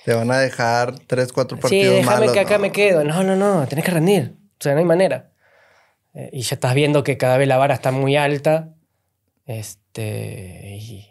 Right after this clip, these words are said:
Speaker 2: y así es. O sea, y está bien eso porque, este, yo te puedo asegurar que estos jugadores que, que, que dijiste, este, terminan de entrenar y están pensando en,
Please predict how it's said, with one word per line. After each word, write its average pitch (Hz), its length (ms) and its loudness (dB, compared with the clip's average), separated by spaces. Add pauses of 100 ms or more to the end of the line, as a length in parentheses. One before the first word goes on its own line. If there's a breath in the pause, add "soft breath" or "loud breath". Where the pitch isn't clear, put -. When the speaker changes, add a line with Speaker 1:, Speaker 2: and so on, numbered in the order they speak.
(120)
Speaker 2:
y 104 180 -14
así 147 300 0
es. 190 460 2
O 127 60 -8
sea, 123 360 2
y 120 80 -2
está 160 220 2
bien 185 300 4
eso 196 340 0
porque, 123 960 -6
este, 107 960 -18 (1700)
yo 165 120 0
te 165 80 0
puedo 156 180 4
asegurar 139 420 2
que - 260 -4 (460)
estos 156 220 -2
jugadores 143 340 2
que, 120 240 -4
que, 117 240 -10
que 120 120 -6
dijiste, 127 600 -4 (960 loud breath)
este, 113 560 -10 (520)
terminan 160 320 2
de 151 60 2
entrenar 143 420 2
y 165 80 0
están 160 260 0
pensando 160 560 2
en, 110 440 -4